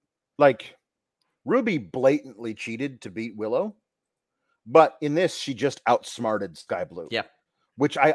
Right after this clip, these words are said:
Speaker 1: honestly think is a really cool thing for, listen, we know now that they have no problem bringing up stuff from, um, uh, a year ago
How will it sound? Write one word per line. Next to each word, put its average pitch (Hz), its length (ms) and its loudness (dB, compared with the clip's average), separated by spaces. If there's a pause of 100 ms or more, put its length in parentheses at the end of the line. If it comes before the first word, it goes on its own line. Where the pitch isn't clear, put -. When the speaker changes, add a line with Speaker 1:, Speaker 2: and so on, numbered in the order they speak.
Speaker 1:
honestly 170 500 2
think 151 260 -2
is 127 100 -6
a 123 60 -2
really 127 280 -6
cool 131 240 -4
thing 123 300 -2
for, 123 320 2 (220)
listen, 202 300 -2
we 208 120 2
know 147 380 4
now 95 480 -8 (280)
that 110 100 -12
they 214 120 6
have 151 280 4
no 160 180 2
problem 107 640 -2 (420)
bringing 165 340 4
up 165 220 8
stuff - 560 -4 (220)
from, 120 520 0 (280)
um, 101 580 0 (440)
uh, 101 480 -2 (840)
a 123 140 -4
year 160 380 6
ago 110 520 -2